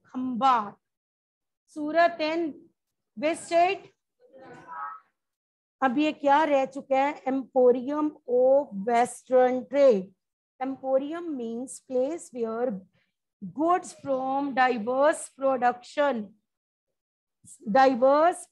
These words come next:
production centers are bought and sold। What do you mean by emporium? A place where goods from diverse production centers are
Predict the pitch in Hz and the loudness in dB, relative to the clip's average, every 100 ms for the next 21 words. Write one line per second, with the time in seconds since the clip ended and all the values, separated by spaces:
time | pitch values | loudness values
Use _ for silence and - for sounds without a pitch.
0 | - 277 247 247 - 302 320 330 - 269 | -2 0 0 -4 -6 -4 -2 -2 -4 -2
1 | 233 233 254 247 262 277 - _ _ _ | -2 -2 0 2 2 0 -4 _ _ _
2 | - 262 262 247 190 254 277 302 302 - | -6 -2 -2 -2 -2 -2 0 -2 -6 -6
3 | 254 277 349 - _ - _ _ _ _ | -4 -4 -6 -10 _ -20 _ _ _ _
4 | - - 262 240 202 175 - _ _ _ | -10 0 2 2 -2 -10 -16 _ _ _
5 | _ _ _ _ _ 269 254 349 320 285 | _ _ _ _ _ -8 -4 -2 0 0
6 | 302 269 269 277 269 240 233 226 240 254 | 0 2 2 2 -2 -2 -2 0 -2 -2
7 | 294 - 262 - 269 277 302 - 233 277 | -4 -8 -14 -10 -4 -2 -4 -8 -4 2
8 | 294 220 180 - _ _ _ _ _ _ | 4 4 0 -8 _ _ _ _ _ _
9 | _ - 214 320 359 - - 285 277 285 | _ -10 -4 -2 -2 -6 -14 -4 -2 0
10 | 294 277 269 247 247 269 294 320 339 330 | 0 2 0 -2 -4 0 4 4 4 2
11 | - 294 285 254 262 262 - 294 294 294 | -4 2 4 4 0 -2 -2 0 0 -6
12 | - 262 233 240 269 285 240 196 - - | -6 -6 -6 -10 -6 -4 -4 -8 -18 -20
13 | _ _ _ _ - 254 262 269 | _ _ _ _ -6 -4 -2 -4